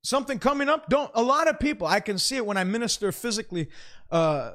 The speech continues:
the baptism of the Holy Spirit. You see people, they, there's something just coming,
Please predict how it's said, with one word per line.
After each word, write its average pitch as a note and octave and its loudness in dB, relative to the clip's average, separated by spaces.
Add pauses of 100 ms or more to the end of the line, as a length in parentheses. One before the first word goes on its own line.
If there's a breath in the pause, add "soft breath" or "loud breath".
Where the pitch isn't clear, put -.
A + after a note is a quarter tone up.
the D#3 -2
baptism G3+ 0
of F3+ -2
the F3 2
Holy G3 4
Spirit. A3+ -2
You G3+ 0
see D4 2
people, A#3+ -6
they, F#3+ -2 (260 soft breath)
there's G3 -2
something F3+ -4
just G#3+ -6
coming, B3 -10